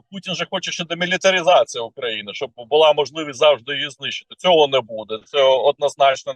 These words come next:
ніхто не буде йти. І Трамп точно не піде на підписання якихось анексій, е, і так далі. А це означає, якщо Путін не захоче піти по плану Трампа, то бу-,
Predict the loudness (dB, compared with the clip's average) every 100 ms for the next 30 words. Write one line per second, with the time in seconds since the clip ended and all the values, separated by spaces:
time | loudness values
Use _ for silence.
0 | -12 -16 -12 -12 -14 -4 -4 -4 _ _
1 | _ _ -8 -6 -6 -10 0 2 2 0
2 | -4 0 -2 -4 -10 -8 0 4 6 6
3 | 2 -6 -12 0 2 2 -8 -10 -14 -14
4 | -2 2 2 0 -4 -8 -8 -12 _ _
5 | _ 2 2 2 -2 0 4 4 4 -2
6 | -4 -4 0 2 2 0 -6 -6 -8 -4
7 | 0 0 2 0 0 -4 -6 -8 -8 -10
8 | 0 4 6 4 4 4 4 0 -4 -8
9 | -8